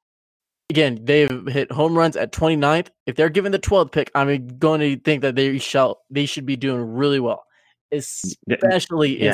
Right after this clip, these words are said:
Speaker 1: such a loaded draft class.
Speaker 2: And, and that's absolutely a good point because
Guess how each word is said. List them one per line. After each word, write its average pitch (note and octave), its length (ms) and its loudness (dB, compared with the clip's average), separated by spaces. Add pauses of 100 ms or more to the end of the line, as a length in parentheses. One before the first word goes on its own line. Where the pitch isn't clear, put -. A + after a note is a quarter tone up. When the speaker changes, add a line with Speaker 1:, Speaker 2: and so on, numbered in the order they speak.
Speaker 1:
such D3 200 0
a C3+ 120 -2
loaded B2 460 2
draft A2+ 280 -2
class. - 440 -8 (640)
Speaker 2:
And, G2+ 100 2
and G#2+ 400 2
that's A#2 160 4
absolutely A#2 380 4
a G2+ 40 0 (120)
good F#2 60 -6
point A#2+ 260 2
because F#2+ 320 2